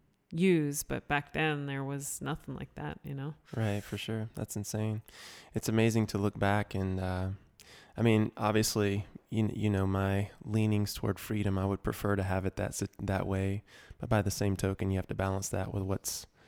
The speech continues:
Speaker 2: you know, what's safe when you're on a ship and you're not allowed to actually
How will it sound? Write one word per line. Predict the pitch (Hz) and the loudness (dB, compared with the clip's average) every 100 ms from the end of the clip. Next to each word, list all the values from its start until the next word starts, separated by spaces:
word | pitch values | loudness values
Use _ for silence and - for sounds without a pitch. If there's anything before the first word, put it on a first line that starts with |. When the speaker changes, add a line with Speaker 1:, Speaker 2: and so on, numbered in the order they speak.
| - - - _ | -20 -20 -20 _
Speaker 2:
you | 147 | 2
know, | 95 | 4
what's | 101 107 | 2 0
safe | - 107 92 - | 2 2 2 2
when | |
you're | 98 | 2
on | 92 | 2
a | 90 | 2
ship | - 101 95 | 2 2 2
and | 95 | 2
you're | 95 | 2
not | 92 92 | 2 2
allowed | 92 90 95 92 | 2 0 0 0
to | - | -4
actually | 98 - 95 90 | -6 -6 -6 -6